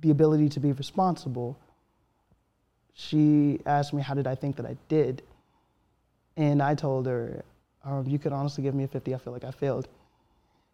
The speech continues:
And I remember her whole face just changing me, like, "You're so hard on yourself." <laughs> Like, I, I,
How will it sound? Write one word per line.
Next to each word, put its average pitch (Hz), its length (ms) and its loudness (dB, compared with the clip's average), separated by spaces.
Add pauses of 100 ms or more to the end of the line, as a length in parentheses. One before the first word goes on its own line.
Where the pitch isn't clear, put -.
(120)
And 156 100 4
I 156 40 8
remember 156 280 0
her 165 160 -4
whole 156 260 -4
face 151 400 2
just 143 160 -6
changing 143 240 0
me, 139 60 0
like, 127 180 -4
"You're 160 80 -12
so - 180 -10
hard 143 300 -8
on 139 80 -4
yourself." - 400 -8 (1040)
<laughs> - 20 -16 (720)
Like, 220 340 2
I, 185 300 0
I, 175 40 -2